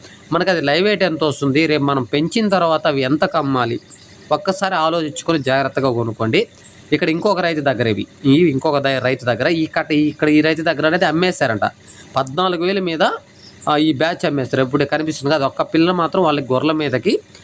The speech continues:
బ్రీడింగ్ కోసం దాన్ని ఉంచుకున్నారు. ఆ పిల్ల బాగుంది, పిల్ల అనేది నామాల పిల్ల.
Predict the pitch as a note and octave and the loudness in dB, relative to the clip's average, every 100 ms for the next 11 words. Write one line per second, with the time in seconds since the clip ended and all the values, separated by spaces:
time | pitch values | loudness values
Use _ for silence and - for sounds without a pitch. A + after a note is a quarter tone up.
0 | - - B2 F3+ F#3+ D#3+ D3 C#3 F3 C#3+ | -20 -4 0 2 2 2 0 0 0 0
1 | B2+ B2+ - D3 B2 A2 E3+ C3+ A#2 C3 | 0 -2 -2 0 2 2 2 0 0 2
2 | C3 E3 C#3+ B2+ C3+ A2+ F#2+ B2 A#2+ C#3 | 2 0 0 2 2 -2 0 2 2 2
3 | C3+ A#2+ C3+ C3 A#2+ A2 C#3 | 2 2 0 -2 -2 -2 -2